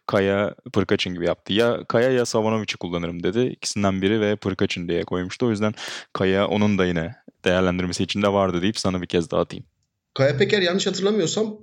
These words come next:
Speaker 2: e, bir Türk takımdan ilk defa Euroleague'de ayın M V P'si seçilen oyuncu.
Speaker 1: Hı hı.
Speaker 2: E, ya da ilk Türk oyuncu. İkisinden bir tanesi ama çok özel sezonları vardı. Bir, onun da tabii kariyeri hep aynı seviyede gitmedi ama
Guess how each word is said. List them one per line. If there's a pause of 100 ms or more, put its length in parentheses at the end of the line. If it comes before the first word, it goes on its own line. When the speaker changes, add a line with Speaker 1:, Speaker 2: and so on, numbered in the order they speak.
Speaker 2:
e,
bir
Türk
takımdan
ilk
defa
Euroleague'de
ayın
M
V
P'si
seçilen
oyuncu. (300)
Speaker 1:
Hı
hı.
Speaker 2:
E,
ya
da
ilk
Türk
oyuncu.
İkisinden
bir
tanesi
ama
çok
özel
sezonları
vardı. (360)
Bir,
onun
da
tabii
kariyeri
hep
aynı
seviyede
gitmedi
ama